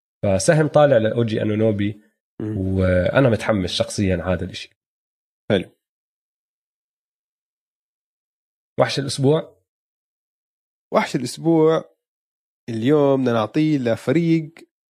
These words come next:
Speaker 2: نحنا شوي تخوتنا عليه بأول حلقة اليوم، أو أنا يعني بالأصح تخوت عليهم بال-، خلال الفاست بريك،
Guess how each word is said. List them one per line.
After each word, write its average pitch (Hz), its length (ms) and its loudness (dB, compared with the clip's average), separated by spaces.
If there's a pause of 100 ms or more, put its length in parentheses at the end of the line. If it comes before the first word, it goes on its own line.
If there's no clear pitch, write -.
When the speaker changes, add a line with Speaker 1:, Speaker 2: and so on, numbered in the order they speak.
(160)
Speaker 2:
نحنا 143 460 2
شوي 151 440 0
تخوتنا 113 460 -6
عليه 95 200 -8
بأول 98 640 -8
حلقة - 360 -14
اليوم، 104 340 -4 (560)
أو 107 160 2
أنا 120 120 2
يعني 90 260 -6 (400)
بالأصح - 420 -10
تخوت - 440 -2
عليهم 101 360 -4
بال-، 92 340 -8
خلال 101 220 -2
الفاست 104 380 -6
بريك، 123 220 2